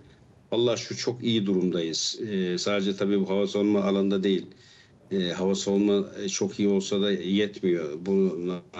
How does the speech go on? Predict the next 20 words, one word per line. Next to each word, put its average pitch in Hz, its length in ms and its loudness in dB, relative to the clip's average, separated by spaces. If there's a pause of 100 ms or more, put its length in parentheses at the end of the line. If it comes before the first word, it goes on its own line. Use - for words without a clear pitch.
(300)
yanında 98 460 2
taarruzi 95 580 0
gücün 95 280 2
çok 98 220 -4
iyi 101 140 2
olmalı. 92 400 2 (480)
Hava, 98 260 2
kara 101 280 0
ve 95 160 0
denizde, 95 540 0 (440)
e, 104 140 0
elinde 98 600 2
çok 98 300 -4
iyi, 101 280 4 (240)
e, 98 100 0 (680)
silah, 101 440 -2
tesisat 98 440 -2
ve 104 40 0
ekipman 98 380 0
olmalı. 87 420 2